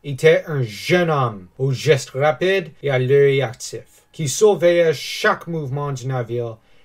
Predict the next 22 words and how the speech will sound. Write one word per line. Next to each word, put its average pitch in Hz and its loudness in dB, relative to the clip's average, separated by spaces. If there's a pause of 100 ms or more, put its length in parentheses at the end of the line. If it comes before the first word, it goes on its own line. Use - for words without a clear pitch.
(120)
et 139 -4
répétait 160 0
chaque - -6 (200)
ordre 143 -2 (140)
du 139 -10
pilote. 120 -10
La 135 -2
vague 180 -2
inquiétude 180 -2
qui - -18
planait 147 -2
sur 147 -4
la 135 -2
foule 175 -2 (380)
avait 147 2
particulièrement 185 -2 (100)
atteint 156 -8 (200)
un 135 -6
des 127 -2 (320)
spectateurs 147 -2
de 127 -4
l'esplanade 123 -6